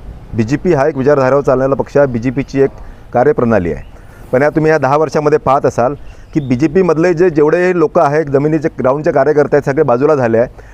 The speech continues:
बीजेपीमध्ये पाहान तुम्ही, राष्ट्रवादीचे लोक बीजेपीमध्ये दिसतील, काँग्रेसचे लोक तुम्हाला बीजेपीमध्ये दिसतील, शिवसेनेचे लोक बीजेपीमध्ये दिसतील, सगळे यांनी लोकांचे पोरं अडॉप्ट केलेले आहे आणि लोकांचे जे वाढलेले पोरं आहे,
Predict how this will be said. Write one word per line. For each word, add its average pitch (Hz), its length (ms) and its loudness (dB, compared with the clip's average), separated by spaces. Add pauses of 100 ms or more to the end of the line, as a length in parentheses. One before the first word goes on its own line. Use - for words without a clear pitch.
(120)
बीजेपीमध्ये 156 500 0
पाहान 143 320 0
तुम्ही, 156 180 2
राष्ट्रवादीचे 143 520 2
लोक 143 140 4
बीजेपीमध्ये 139 500 0
दिसतील, 139 300 0
काँग्रेसचे 131 400 -2
लोक 139 140 0
तुम्हाला 139 260 0
बीजेपीमध्ये 135 500 0
दिसतील, 147 260 -2
शिवसेनेचे 135 460 -2
लोक 135 140 0
बीजेपीमध्ये 135 480 -2
दिसतील, 151 200 -4 (540)
सगळे 180 220 2
यांनी 202 540 2
लोकांचे 180 460 0
पोरं 185 240 2
अडॉप्ट 175 340 0
केलेले 156 260 2
आहे 120 180 0 (340)
आणि 156 180 2
लोकांचे 160 400 0
जे 165 100 0
वाढलेले 160 500 0
पोरं 151 260 2
आहे, 135 260 2